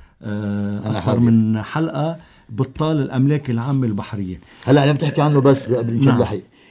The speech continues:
Speaker 2: عم نحكي على المناطق البحرية.
Speaker 1: أيوة، المناطق
Speaker 2: المناطق البحرية.
Speaker 1: بالضبط.
Speaker 2: المناطق البحرية.
Speaker 1: يعني هي تنوضح
Speaker 2: صح.
Speaker 1: إنه هيدي ضمن البحر.
Speaker 2: ضمن
Speaker 1: يعني
Speaker 2: البحر.
Speaker 1: هيدي ضمن ال-،
Speaker 2: صدق.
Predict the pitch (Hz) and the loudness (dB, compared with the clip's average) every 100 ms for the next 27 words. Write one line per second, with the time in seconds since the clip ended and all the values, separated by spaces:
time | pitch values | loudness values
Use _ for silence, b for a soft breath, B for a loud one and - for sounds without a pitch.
0 | b 107 139 139 123 123 123 151 240 247 | b -2 -2 0 0 2 4 6 6 6
1 | 202 143 127 113 120 101 85 127 110 113 | 4 4 2 0 0 -2 -2 -2 2 4
2 | 127 156 107 117 117 143 143 160 135 123 | 2 0 -4 -2 0 2 2 2 2 2
3 | 110 120 101 - 110 95 113 95 - b | 2 2 0 -2 -4 -2 -6 -8 -14 b
4 | b b 98 120 190 185 151 139 120 160 | b b 0 4 6 6 6 6 6 8
5 | 156 170 143 127 123 135 143 117 190 143 | 8 6 2 0 0 0 0 0 2 2
6 | 127 120 170 175 147 113 190 185 151 151 | 2 2 0 0 -2 2 2 4 2 -2
7 | - 123 175 165 147 143 151 151 147 143 | -4 2 4 6 6 6 4 2 2 0
8 | 151 139 123 90 | 0 2 0 -2